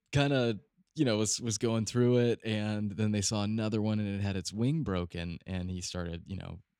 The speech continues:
crying about that, and, and I was like, "This is just not a good environment for this."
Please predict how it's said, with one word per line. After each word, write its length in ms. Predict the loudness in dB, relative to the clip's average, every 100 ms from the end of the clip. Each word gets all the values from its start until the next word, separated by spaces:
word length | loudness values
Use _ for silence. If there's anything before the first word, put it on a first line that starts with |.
| _ _ _
crying 240 | -6 -4 -4
about 200 | -6 -4
that, 320 | -4 -2 -2
and, 200 | -4 -4
and 260 | -4 -4 -4
I 60 | -8
was 140 | -10
like, 120 | -10 -8
"This 100 | -8 -8
is 60 |
just 140 | -10 -10
not 180 | -10 -10
a 40 |
good 320 | -10 -10 -10 -12
environment 460 | -10 -4 -2 -4 -4
for 80 | -4
this." 260 | -6 -2